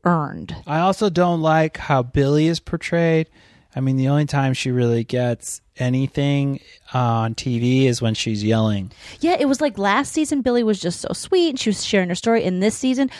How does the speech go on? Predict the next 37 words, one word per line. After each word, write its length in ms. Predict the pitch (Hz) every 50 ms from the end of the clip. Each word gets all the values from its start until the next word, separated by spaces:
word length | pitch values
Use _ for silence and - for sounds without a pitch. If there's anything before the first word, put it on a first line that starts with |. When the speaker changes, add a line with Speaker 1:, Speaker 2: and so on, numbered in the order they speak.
| - - - _ _
Speaker 1:
Billy 260 | - 214 220 226 226
came 300 | 214 - 208 202 196 190 170
to 100 | - -
play. 640 | - - - - 175 170 185 202 196 160 - - - - - - - -
She 260 | - - - 214 220 202
just 200 | 214 208 - -
like, 220 | 175 160 - -
"Lala 380 | 170 185 180 185 196 214 220 190
is 100 | 185 180
my 120 | 180 175
target." 260 | - - 226 220 202 180
And 60 | 160
at 60 | -
first 260 | - 269 302 294 -
I'm 100 | 247 202
thinking, 220 | 190 202 - 190 -
"Why 160 | - 170 202
is 120 | 277 339 -
she 120 | - 262
targeting 460 | - - - 262 277 269 254 240 214 202
Lala?" 280 | 214 269 294 247 190
But 180 | 170 185 185 -
the 60 | 180
more 300 | 165 175 170 160 202 269
I'm 100 | 311 277
watching, 360 | 233 247 330 359 - - 240
the 60 | 214
more 200 | 196 196 196 196
I'm 100 | 196 190
like, 180 | 190 175 175 - - - - - - - - _ -
"Oh, 200 | 320 349 359 339
she's 240 | 285 - - 226 208
just 200 | 254 247 - -
calling 340 | - - 180 190 202 208 208
out 160 | 214 214 208
her 60 | 208 202
fakeness." 880 | - - 156 208 311 - - - - - - - - - - - -